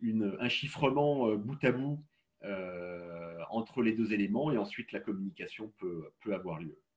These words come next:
Et pour le, le, le chiffrement, euh, pour les, les, les geeks que ça intéresse, euh, on utilise la dernière version du protocole,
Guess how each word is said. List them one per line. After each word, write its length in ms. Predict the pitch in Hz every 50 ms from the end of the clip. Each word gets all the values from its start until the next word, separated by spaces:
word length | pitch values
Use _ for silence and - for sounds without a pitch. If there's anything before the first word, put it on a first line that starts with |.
| _ _ _ _ _ _ _ _ -
Et 80 | - 104
pour 340 | 104 - 156 160 156 156
le, 220 | 151 135 123 123 117
le, 320 | - 113 117 113 107 104 98
le 140 | 113 120
chiffrement, 720 | 117 - - 127 110 - - 123 113 120 131 135 151 156 - - - - _ _ _ -
euh, 600 | 95 95 98 95 95 90 90 92 90 90 90 85 76 - _ _ _ -
pour 360 | - 120 117 113 95 98 92 92
les, 420 | 95 98 95 90 87 85 78 76 -
les, 260 | 92 90 87 87 80 -
les 200 | 95 101 98 95
geeks 240 | 107 117 117 - -
que 100 | - 101
ça 160 | - - 110 -
intéresse, 840 | 95 92 95 87 80 - 98 92 98 110 123 123 120 - - - - -
euh, 420 | 82 92 90 87 90 87 90 87 -
on 100 | 110 113
utilise 380 | 120 117 117 - 120 120 120 113
la 80 | 110
dernière 300 | 107 117 123 131 135 131
version 340 | 120 123 - - - - 139
du 120 | 131 117 104
protocole, 800 | - - 104 - 117 104 - - 117 113 107 101 92 85 82